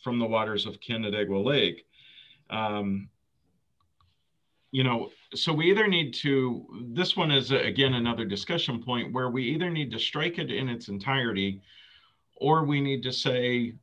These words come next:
uh, unless by emergency purpose, because we have had multiple situations where people, uh, in an emergency situation need to come into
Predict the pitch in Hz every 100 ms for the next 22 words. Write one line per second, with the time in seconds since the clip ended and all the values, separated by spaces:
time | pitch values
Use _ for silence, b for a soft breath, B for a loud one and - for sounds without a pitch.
0 | _ _ _ - 101 98 92 - - 123
1 | 135 143 - 127 113 113 95 110 98 104
2 | 92 - 101 - - - 120 117 123 113
3 | 123 113 139 131 120 120 107 104 113 120
4 | - 113 107 113 - 104 113 110 107 101
5 | 95 104 98 - 127 127 113 107 101 B
6 | B B B - - 196 - 120 110 113
7 | 113 110 117 110 120 - 113 127 123 104
8 | 104 110 107 98 110 101 98 120 113 101
9 | - 120 117 98 - 107 98 95